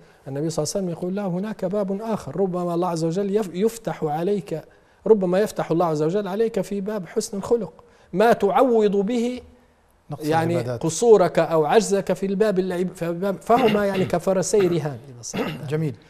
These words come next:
Speaker 1: نعم. النبي صلى الله عليه وسلم يعني معاذ مثلًا رضي الله عنه يقول: "كان آخر ما أوصاني به النبي صلى الله عليه وسلم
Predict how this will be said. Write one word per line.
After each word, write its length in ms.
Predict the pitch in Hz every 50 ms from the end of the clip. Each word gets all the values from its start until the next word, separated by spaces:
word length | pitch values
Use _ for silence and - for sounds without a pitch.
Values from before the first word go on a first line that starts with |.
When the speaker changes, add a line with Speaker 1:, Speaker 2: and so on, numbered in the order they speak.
| _ _ _ _ -
Speaker 1:
نعم. 180 | 139 131 123 117 - _ _ _ -
النبي 240 | 139 143 147 151 175
صلى 160 | 156 165 156
الله 120 | 151 - 202
عليه 100 | 185 175
وسلم 60 | 175
يعني 320 | 175 160 160 170 165 160 - - _ _ _ -
معاذ 520 | 151 147 151 151 151 151 180 196 165 147 143
مثلًا 260 | 151 151 - 147 139
رضي 200 | 147 139 139 135
الله 120 | 135 151
عنه 140 | 165 170 160
يقول: 260 | 156 151 - 180 170
"كان 240 | 160 - 190 180 170
آخر 500 | 165 165 180 175 156 - 165 160 160 170 165 _ _ _ _ _ _ _ _ _ _ _ _ _ _ _ _ _ _ -
ما 160 | 131 151 147
أوصاني 420 | 143 143 - - 175 170 156 147
به 100 | 147 160
النبي 280 | 160 147 143 151 160 147
صلى 140 | - - 143
الله 80 | 139
عليه 40 | 135
وسلم 440 | 139 - - 190 185 185 196 196